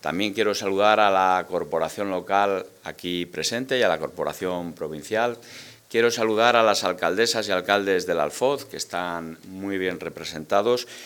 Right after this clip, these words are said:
y otros alcaldes muy importantes de la provincia de Salamanca. Quiero saludar al rector de la Universidad Pontificia, muchas gracias por la presencia en este acto. También quiero saludar al presidente de la empresa familiar de Castilla y León,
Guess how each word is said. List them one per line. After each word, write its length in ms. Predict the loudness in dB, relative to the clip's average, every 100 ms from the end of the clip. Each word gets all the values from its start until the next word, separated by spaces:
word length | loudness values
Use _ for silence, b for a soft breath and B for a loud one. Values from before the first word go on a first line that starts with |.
| B B -8
y 60 | -4
otros 320 | -4 -4 -4
alcaldes 480 | -4 0 0 0 -4
muy 100 | -8
importantes 640 | -6 -6 -4 -6 -4 -4
de 100 | -2
la 380 | 0 2 2 0 -4
provincia 680 | -6 -6 -6 -6 -4 -2 -4 B B B B
de 200 | -8 -4
Salamanca. 720 | -2 0 2 0 -4 -4 -6 -6 -18 -4
Quiero 380 | 0 2 2 2
saludar 560 | 2 4 6 8 8
al 200 | 6 4
rector 440 | 0 -4 2 2 2
de 80 |
la 80 | 2
Universidad 640 | 0 -2 -4 -2 0 0 0 -8 -10
Pontificia, 760 | -10 -10 -10 -8 -4 0 0
muchas 340 | 0 -6 -6 -2
gracias 540 | -2 -2 -4 -2 -4 B B B B B B -4
por 400 | 0 0 0 -2
la 140 | -4
presencia 420 | -4 -6 -6 -4
en 100 | -4
este 220 | -4 2
acto. 400 | 2 2 2 2
También 240 | 4 0 2
quiero 200 | 2 2
saludar 360 | 0 2 2
al 160 | 2 0
presidente 580 | -6 -8 -10 -4 -2 0
de 400 | 0 2 0 -2
la 100 | -4
empresa 360 | -6 -4 -4
familiar 480 | -6 -6 -6 -4 -4
de 100 | -4
Castilla 340 | -6 -8 -6 -4
y 20 |
León, 360 | -2 -2 -4